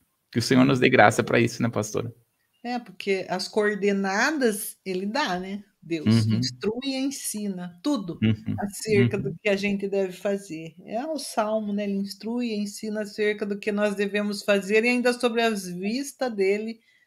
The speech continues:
Speaker 2: ele nos dá, nos dá conselho. E dá coordenadas também, porque esse texto ele ensina, viu? Já de manhã,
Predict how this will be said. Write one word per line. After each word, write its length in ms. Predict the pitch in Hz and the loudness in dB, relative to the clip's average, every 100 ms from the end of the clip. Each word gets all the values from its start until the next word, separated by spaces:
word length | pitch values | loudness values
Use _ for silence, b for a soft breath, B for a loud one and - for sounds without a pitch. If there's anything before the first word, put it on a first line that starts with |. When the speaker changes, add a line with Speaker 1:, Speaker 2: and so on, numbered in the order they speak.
| _ | _
Speaker 2:
ele 160 | 185 202 | -2 0
nos 240 | 214 214 | 0 0
dá, 180 | 202 214 214 - - | 6 4 4 -10 -8
nos 260 | 196 202 180 | -4 -4 0
dá 160 | 202 | 0
conselho. 880 | 196 214 214 208 - 175 170 170 175 _ _ _ _ | 2 -2 -2 -6 -8 -6 -8 -10 -20 _ _ _ _
E 40 | 202 | 0
dá 200 | 196 220 | 6 6
coordenadas 960 | 220 262 269 359 392 285 240 202 208 | 8 6 6 2 2 2 2 0 -4
também, 320 | - 214 202 196 | -2 0 2 0
porque 160 | 208 | -2
esse 220 | 208 202 202 | -4 -4 -4
texto 420 | - 208 220 - | 4 4 4 0
ele 140 | 269 | -2
ensina, 500 | 320 349 - 262 196 | -4 -6 -4 -2 -2
viu? 180 | 185 196 | -2 -2
Já 200 | 175 175 | -2 -4
de 120 | 190 | -4
manhã, 600 | 233 302 359 254 185 170 | -6 -6 -6 -4 -4 -6